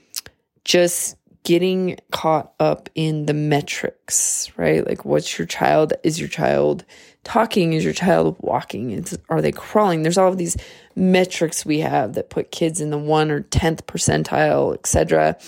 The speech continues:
You know, are they gifted? Do they have A D D? Um, are they autistic? All these different things, right? Um, are they, are they bright and gifted? Do they need to go to a special school?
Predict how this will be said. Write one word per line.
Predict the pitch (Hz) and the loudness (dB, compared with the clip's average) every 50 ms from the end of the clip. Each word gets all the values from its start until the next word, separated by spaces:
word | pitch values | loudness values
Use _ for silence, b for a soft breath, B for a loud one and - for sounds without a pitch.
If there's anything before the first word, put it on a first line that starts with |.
| B B B B B B B - | B B B B B B B -6
You | 185 | -4
know, | 170 160 | -2 0
are | 147 151 147 | 0 0 -2
they | - | -2
gifted? | 185 185 180 - - 180 185 185 - 175 170 165 151 | -4 -6 -6 0 0 0 0 2 2 0 0 2 2
Do | 156 | 0
they | 151 143 | 2 2
have | 143 147 143 - | 2 2 2 0
A | - - 135 | -2 -4 -4
D | - - - - - _ | -6 -10 -16 -16 -18 _
D? | - 208 220 220 208 208 208 208 208 B B B B B B B B | -2 0 0 2 2 2 0 0 -2 B B B B B B B B
Um, | - 160 156 - - - - - - - _ _ - | -4 -2 -2 -2 -4 -6 -8 -12 -16 -18 _ _ -2
are | 156 156 156 | 0 0 2
they | 156 151 147 - 143 143 143 - - _ - | 4 4 4 4 2 0 -2 -4 -8 _ -4
autistic? | 156 - - - - - - - 208 196 - - - 170 160 - - | -2 -2 -2 -2 -4 -4 0 2 2 2 2 2 2 2 0 0 0
All | - 180 180 185 | 2 2 2 2
these | 190 196 185 175 | 2 0 -2 0
different | - 190 175 - 170 - - - | 0 -2 0 0 -4 -6 -4 -2
things, | 170 170 160 156 156 180 | 0 0 0 -2 -4 -2
right? | 165 160 156 156 160 160 - b b b b b b b b - | 0 2 2 4 2 0 -2 b b b b b b b b -2
Um, | - 175 170 165 165 160 160 160 156 - - - _ _ _ | 0 2 4 4 4 4 2 0 -2 -6 -10 -12 _ _ _
are | - 160 160 160 | -2 0 0 2
they, | 156 151 156 156 147 - | 2 2 2 2 2 2
are | - 151 151 151 | 2 2 2 4
they | 156 156 | 2 0
bright | 156 - _ - - 160 170 170 156 | 0 -4 _ -2 2 4 4 4 2
and | - 156 151 160 - | 0 -4 -10 -10 -2
gifted? | - 190 175 180 - - 190 175 170 | 0 0 0 0 -2 0 0 0 0
Do | 160 160 | 0 -4
they | 156 156 151 | -4 -4 -4
need | 147 151 143 | -4 -6 -10
to | - - | -12 -4
go | - 151 | -2 -2
to | 147 - - | -2 0 -2
a | - | -4
special | - - - 151 - - - | -4 -6 -6 -6 -6 -6 -8
school? | 180 - - - - - 226 226 220 214 214 214 214 214 | -8 -6 -4 -4 -2 -2 -2 0 2 2 2 2 0 -2